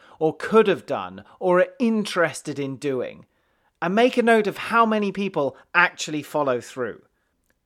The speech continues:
To help you take great notes, there's two key things I want you to pay attention to. The first is the language that they use.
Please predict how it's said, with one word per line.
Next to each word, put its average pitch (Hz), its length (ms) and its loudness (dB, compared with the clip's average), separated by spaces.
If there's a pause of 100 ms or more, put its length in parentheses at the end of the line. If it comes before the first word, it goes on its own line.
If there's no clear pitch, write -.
(120)
To 156 100 -8
help 208 320 -2
you 151 100 -8
take - 380 -6
great 151 420 -2
notes, 131 520 -8 (240)
there's 143 320 -6
two 233 480 -4
key 220 340 -6
things 123 580 -6
I 131 120 -4
want 135 240 -6
you 127 80 -8
to 123 80 -10
pay 127 180 -6
attention 110 480 -12
to. - 260 -16 (420)
The 165 100 0
first 220 640 2
is 160 140 -6
the 160 160 -2
language 160 640 0
that 156 180 -2
they 139 140 -4
use. 110 640 -12